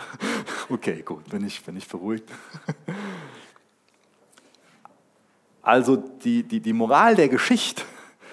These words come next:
es hilft nicht, wenn wir nur ein Schmerzmittel einnehmen, wenn wir nur was drüber decken, aber die Entzündung da bleibt. Es ist falsch, sich nur mit den Symptomen zu befassen,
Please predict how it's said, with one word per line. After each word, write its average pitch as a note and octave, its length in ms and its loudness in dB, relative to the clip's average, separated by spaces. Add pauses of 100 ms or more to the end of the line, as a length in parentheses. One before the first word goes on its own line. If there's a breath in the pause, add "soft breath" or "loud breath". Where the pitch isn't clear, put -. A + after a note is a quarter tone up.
(160 loud breath)
es - 160 -4
hilft A3 340 4
nicht, G#3+ 260 2
wenn C#3+ 120 2
wir C#3 80 4
nur D#3+ 160 0
ein E3 160 -4
Schmerzmittel D#3 640 0
einnehmen, G#2 460 0
wenn A2+ 80 0
wir A#2 80 2
nur C3 100 2
was B2 220 2
drüber G3 360 4
decken, - 440 -4 (560 soft breath)
aber A#2+ 180 4
die B2 80 4
Entzündung C3 460 2
da D#3 160 0
bleibt. - 540 -6 (2000)
Es - 160 0
ist F#3 180 2
falsch, F#3 440 2
sich - 280 -6
nur D#3+ 140 0
mit D3+ 140 0
den B2 100 0
Symptomen D#3 680 0
zu - 160 -6
befassen, G#2+ 680 -2